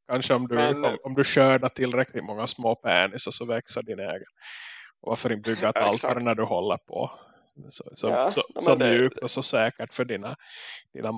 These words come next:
Speaker 1: många spel.
Speaker 2: Ja. Men,
Speaker 1: Ja.
Speaker 2: men, men som, som i mina tankar om, om, om spelkonsoler så har jag också tänkt att det, allt handlar ju om, om personlig tillväxt.
Speaker 1: Mm.
Speaker 2: Eh, och, och, och det är ju, det är ju,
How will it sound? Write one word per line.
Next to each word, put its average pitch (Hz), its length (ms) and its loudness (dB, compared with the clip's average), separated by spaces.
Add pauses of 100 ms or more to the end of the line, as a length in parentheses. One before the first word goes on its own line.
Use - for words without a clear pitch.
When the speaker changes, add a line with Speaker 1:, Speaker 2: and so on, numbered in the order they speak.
Speaker 1:
många 117 520 -6
spel. - 460 -6
Speaker 2:
Ja. - 80 -18 (480)
Men, 180 240 -6
Speaker 1:
Ja. - 160 -12
Speaker 2:
men, 190 160 -4
men 190 180 0
som, 214 380 -2
som 220 260 -2
i 202 60 0
mina 196 200 -4
tankar 202 340 -6
om, 180 160 -4
om, - 400 -6 (140)
om - 160 -6
spelkonsoler 170 880 -2
så 165 100 -8
har 165 60 -2
jag 160 80 -2
också 160 220 -10
tänkt 165 140 -8
att 175 80 -8
det, 165 80 -2
allt 185 240 -2
handlar 165 300 -2
ju 151 100 -2
om, 147 280 -4
om 156 200 -4
personlig 175 640 -4
tillväxt. - 680 -10 (540)
Speaker 1:
Mm. 127 220 2
Speaker 2:
Eh, 95 120 0 (500)
och, - 280 -14
och, 139 340 2
och 131 200 -2
det 147 100 4
är 139 40 0
ju, 131 240 -6 (840)
det 67 60 -8
är - 40 -4
ju, 55 160 -4